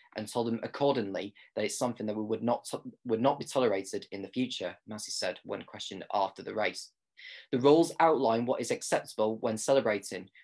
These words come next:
with Article forty-three point three of the sporting regulations explaining that they must be A, performed safely and does not endanger other drivers or any officials, B, does not call into question the legality of his car,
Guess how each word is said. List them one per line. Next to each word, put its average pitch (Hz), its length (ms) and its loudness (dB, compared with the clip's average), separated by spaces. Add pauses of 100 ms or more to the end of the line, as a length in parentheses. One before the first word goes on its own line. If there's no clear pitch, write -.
(100)
with 101 160 -8
Article 135 500 2
forty-three 127 580 -2
point 117 360 2
three 107 380 2
of 107 100 -14
the - 60 -14
sporting 113 420 0
regulations 113 800 -2 (220)
explaining 123 400 0
that - 240 -4
they 117 120 0
must 123 300 -2
be 110 240 -2 (240)
A, 156 320 4 (220)
performed 123 440 2
safely 143 560 2
and 120 120 -4
does 110 160 -4
not 143 200 2
endanger 127 540 0
other 113 180 -2
drivers 110 460 0
or 110 160 2
any 110 180 -4
officials, 135 640 -4 (540)
B, 143 420 6
does 117 220 0
not 147 260 4
call 139 260 4
into 127 240 -4
question 131 420 -4
the 127 80 4
legality 131 600 2
of 113 80 -4
his 110 160 -4
car, 107 420 2